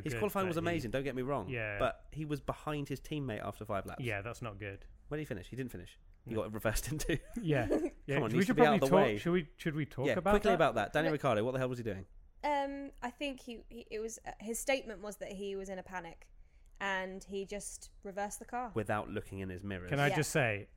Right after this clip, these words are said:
Speaker 1: Three place penalty as well for, for
Speaker 2: I
Speaker 3: Yeah.
Speaker 2: would predict that ninety-nine point nine percent, and I'd love to know in the comments if anyone thought it,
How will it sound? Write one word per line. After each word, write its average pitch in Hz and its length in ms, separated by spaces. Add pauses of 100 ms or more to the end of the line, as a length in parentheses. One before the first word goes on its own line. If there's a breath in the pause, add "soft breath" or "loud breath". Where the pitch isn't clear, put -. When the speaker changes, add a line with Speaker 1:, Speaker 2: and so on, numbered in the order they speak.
Speaker 1:
Three 127 160
place 113 180
penalty 110 240
as 98 100
well 101 140
for, 95 220
for 107 160
Speaker 2:
I 151 160
Speaker 3:
Yeah. 170 220 (160)
Speaker 2:
would 139 340
predict 120 480
that 117 140
ninety-nine 131 840
point 117 260
nine 113 340
percent, 107 480
and 110 140
I'd 113 120
love 123 180
to - 80
know 113 140
in 110 140
the 110 60
comments 107 420
if 113 120 (100)
anyone 110 320
thought 113 300
it, 113 160